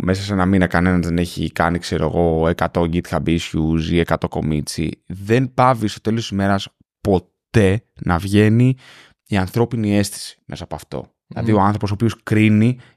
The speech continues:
Speaker 1: και επειδή κάπου το έχω ακούσει, αλλά το έχω συνειδητοποιήσει και εγώ, δηλαδή, αν ένα πράγμα οι άνθρωποι κάνουν ακόμα εξαιρετικά και οι μηχανές δεν τους έχουν φτάσει, είναι το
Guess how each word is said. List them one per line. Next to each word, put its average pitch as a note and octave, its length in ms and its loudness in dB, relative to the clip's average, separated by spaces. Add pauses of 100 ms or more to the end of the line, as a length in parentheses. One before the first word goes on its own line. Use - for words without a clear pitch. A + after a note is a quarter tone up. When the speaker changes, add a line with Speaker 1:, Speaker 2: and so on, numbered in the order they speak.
(160)
Speaker 1:
και G#2 400 2 (720)
επειδή B2+ 640 0 (840)
κάπου - 180 -2
το - 80 0
έχω F3+ 100 2
ακούσει, D3 300 2
αλλά A#2+ 100 4
το G#2 80 0
έχω B2+ 80 -2
συνειδητοποιήσει C3 380 -4
και A#2+ 80 -4
εγώ, A2+ 220 2
δηλαδή, G#2+ 380 0
αν A2+ 140 2
ένα C3 140 2
πράγμα B2+ 560 4
οι G2+ 120 0
άνθρωποι G#2+ 300 2
κάνουν A2 320 2
ακόμα G#2+ 440 0
εξαιρετικά G2+ 520 0
και G2+ 140 -4
οι - 20 0
μηχανές G2 460 0
δεν G2+ 140 -2
τους - 140 -12
έχουν F#2+ 200 -4
φτάσει, E2 340 -2
είναι B2+ 140 0
το - 20 -2